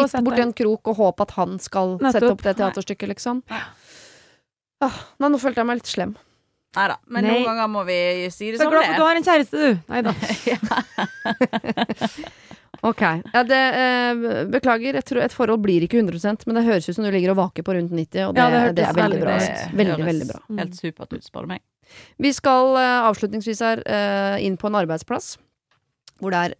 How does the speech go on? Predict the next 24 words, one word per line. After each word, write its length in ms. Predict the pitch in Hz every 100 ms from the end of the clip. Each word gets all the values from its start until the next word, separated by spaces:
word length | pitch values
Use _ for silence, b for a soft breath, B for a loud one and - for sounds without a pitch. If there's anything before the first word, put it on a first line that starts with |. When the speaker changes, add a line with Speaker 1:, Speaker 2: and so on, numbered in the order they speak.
| -
Speaker 2:
litt 160 | 185
grann 260 | 170 165 170 180
utrivelig. 320 | 165 165 - _ _ _ B B B B B _ -
Jeg 300 | 277 277 302
jobber 260 | 247 220
på 220 | 233 254 -
et 200 | 240 -
middels 320 | 220 202 202 -
stort 200 | 190 -
kontor 340 | 247 320 427 240
der 160 | 190 196
vi 80 | 214
er 80 | 214
delt 300 | 214 165 -
inn 280 | 175 175 -
i 80 | 226
team. 340 | 196 160 - - - -
Jeg 140 | 196
trives 280 | 208 180 -
godt 260 | 180 -
i 40 | 208
jobben 220 | 180 185
min, 200 | 262 330
føler 180 | 277